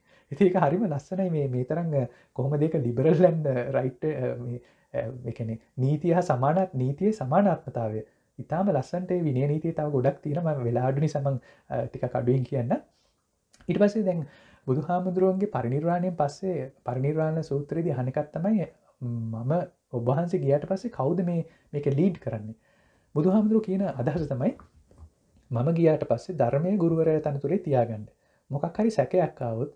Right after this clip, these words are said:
සූත්‍රයේ බහා බලන්න, විනය හා සසඳා බලන්න, ධර්ම විනය හා සැසඳෙන්නේ නම් පිළිගන්න."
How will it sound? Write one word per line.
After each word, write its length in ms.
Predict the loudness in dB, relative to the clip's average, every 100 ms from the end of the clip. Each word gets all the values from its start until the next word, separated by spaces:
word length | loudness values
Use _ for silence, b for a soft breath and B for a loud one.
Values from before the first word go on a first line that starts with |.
| _ _ -12
සූත්‍රයේ 560 | -2 0 0 2 4
බහා 260 | 4 2 2
බලන්න, 340 | 2 -2 -4 -8 -12 -6
විනය 300 | -2 0 0
හා 160 | -2
සසඳා 440 | -2 -2 2 2 2
බලන්න, 320 | 0 -2 -6 -10 -6
ධර්ම 340 | -2 2 2 2
විනය 280 | 2 0
හා 220 | -2 -4 -2
සැසඳෙන්නේ 600 | -2 -2 -2 0 0 -2
නම් 180 | -4
පිළිගන්න." 460 | -2 0 0 -2